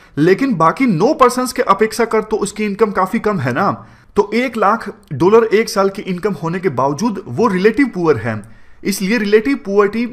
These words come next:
यूनिवर्सल है, हर एक देश में एग्जिस्ट करती है, और जो एब्सोल्यूट पॉवर्टी है, वो किसी देश में हो भी सकती है, नहीं भी हो सकती है। रिलेटिव पॉवर्टी, देखो, इनइक्वालिटीज की वजह से होती है, असमानताओं की वजह से। कोई जरूरी नहीं कि जिसकी पर्सन,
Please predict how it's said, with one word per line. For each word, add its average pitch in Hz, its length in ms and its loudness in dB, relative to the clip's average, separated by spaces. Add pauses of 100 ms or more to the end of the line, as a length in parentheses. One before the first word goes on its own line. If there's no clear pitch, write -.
(120)
यूनिवर्सल 202 520 0
है, 185 260 -2 (120)
हर 220 180 2
एक 180 120 -2
देश 190 240 0
में 190 80 -2
एग्जिस्ट 160 380 -4
करती 180 260 -4
है, 202 220 -2 (380)
और 165 100 2
जो - 180 -2
एब्सोल्यूट 262 420 2
पॉवर्टी 214 360 2
है, 160 300 -2 (340)
वो 208 140 4
किसी 226 240 -4
देश 202 260 4
में 196 80 0
हो 156 200 0
भी 196 100 2
सकती - 280 -4
है, 180 300 -4
नहीं 147 240 -2
भी 175 80 -4
हो 120 140 -4
सकती 120 320 -8
है। 120 240 -8 (440)
रिलेटिव 226 340 2
पॉवर्टी, 220 380 2
देखो, 214 440 0
इनइक्वालिटीज 233 580 -2
की 196 100 -8
वजह 143 180 -4
से 147 120 -6
होती 120 280 -6
है, 117 260 -8
असमानताओं 185 600 0
की 185 100 -6
वजह 123 220 -2
से। 117 220 -4 (1160)
कोई 180 140 2
जरूरी 214 280 -2
नहीं 202 300 0 (480)
कि 190 80 -4
जिसकी 214 280 -4
पर्सन, 208 460 -2